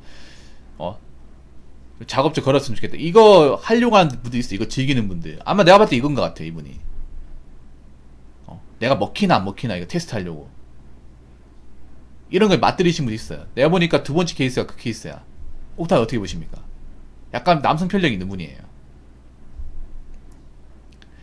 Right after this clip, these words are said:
내가 결혼했지만 그래도 날 처녀로 보지 않을까? 분명히,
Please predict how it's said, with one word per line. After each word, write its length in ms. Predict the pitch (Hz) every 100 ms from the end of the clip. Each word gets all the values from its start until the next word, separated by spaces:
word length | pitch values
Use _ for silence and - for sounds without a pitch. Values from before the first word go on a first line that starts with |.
| -
내가 180 | 123 143
결혼했지만 520 | 147 165 165 170 143
그래도 580 | 135 143 151 135 101 - - - - -
날 140 | - 151
처녀로 280 | 214 220 175
보지 180 | 135
않을까? 300 | 156 87 -
분명히, 720 | - 151 185 208 175 139 87